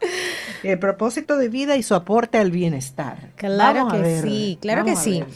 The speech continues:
Speaker 2: Em, cuando yo empecé este, esta cápsula, vamos a decir aquí, hablamos acerca de,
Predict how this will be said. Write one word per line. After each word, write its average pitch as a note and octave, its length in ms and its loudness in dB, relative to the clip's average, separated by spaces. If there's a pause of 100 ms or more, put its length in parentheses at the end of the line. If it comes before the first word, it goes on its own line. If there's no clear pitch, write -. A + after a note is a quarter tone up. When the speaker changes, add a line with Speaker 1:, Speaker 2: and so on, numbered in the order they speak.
(540)
Speaker 2:
Em, F3+ 600 0
cuando G3+ 340 2
yo F#3+ 540 2
empecé A3 600 0
este, G#3 680 -4
esta F#3 240 -2
cápsula, E3+ 520 -2
vamos F3 240 -2
a F3+ 60 0
decir F3 260 -2
aquí, F3+ 260 -2
hablamos E3 380 -2
acerca F3 460 -2
de, D#3 560 0